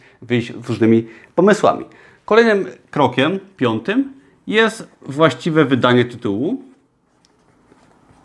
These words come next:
poprzez CreateSpace, czyli po prostu w naszej platformie, jak już się zarejestrujemy jak CreateSpace,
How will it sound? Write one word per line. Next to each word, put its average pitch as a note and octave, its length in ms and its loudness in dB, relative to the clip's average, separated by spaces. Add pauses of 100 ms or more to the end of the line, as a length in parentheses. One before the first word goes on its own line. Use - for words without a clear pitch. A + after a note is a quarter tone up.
(2500)
poprzez - 340 0
CreateSpace, D#3+ 580 2
czyli F#3+ 240 -4
po E3 100 -10
prostu D#3+ 220 -4
w C#3+ 40 -8
naszej D3+ 220 -2
platformie, D3 460 2
jak B2+ 160 2
już A#2+ 100 -10
się B2+ 60 -10
zarejestrujemy C3+ 480 0
jak - 140 -4
CreateSpace, D#3 580 -2